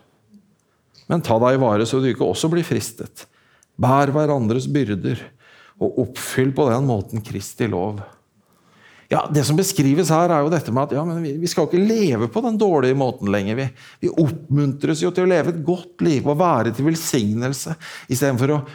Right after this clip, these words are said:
ødelegge for andre mennesker og skade våre relasjoner og, og, og gi oss hen til disse negative tingene som kan være fristende. Så her beskrives det å, å falle i en synd som en mer sånn derre, ja, det er som å snuble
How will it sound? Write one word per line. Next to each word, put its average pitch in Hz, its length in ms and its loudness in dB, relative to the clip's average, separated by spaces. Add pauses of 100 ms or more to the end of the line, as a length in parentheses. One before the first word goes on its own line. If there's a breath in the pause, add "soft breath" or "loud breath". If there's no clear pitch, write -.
(160 loud breath)
ødelegge 113 840 2
for 180 160 2
andre 120 340 0
mennesker 117 640 -2
og 104 240 -8
skade 127 600 2
våre 123 300 2
relasjoner 113 800 0
og, 110 240 -6 (320 loud breath)
og, 131 140 0 (100)
og 135 240 0
gi 131 160 2
oss 151 220 -2
hen 117 340 2
til 147 160 0
disse 123 300 0 (260 loud breath)
negative 117 800 2
tingene 107 480 0
som 127 160 -2
kan 131 160 2
være 120 240 2
fristende. 127 480 -4 (320 loud breath)
Så 196 160 2
her 143 160 4
beskrives 160 560 2
det 151 140 6
å, 165 100 0
å - 300 -4
falle 156 400 4
i 175 40 2
en 170 60 -2
synd 135 240 0
som 175 160 2
en 170 80 0
mer 156 160 0
sånn 165 160 2
derre, 127 240 2 (400 loud breath)
ja, 135 80 2
det 196 80 0
er 185 140 0
som 202 80 2
å 196 40 -2
snuble 180 720 2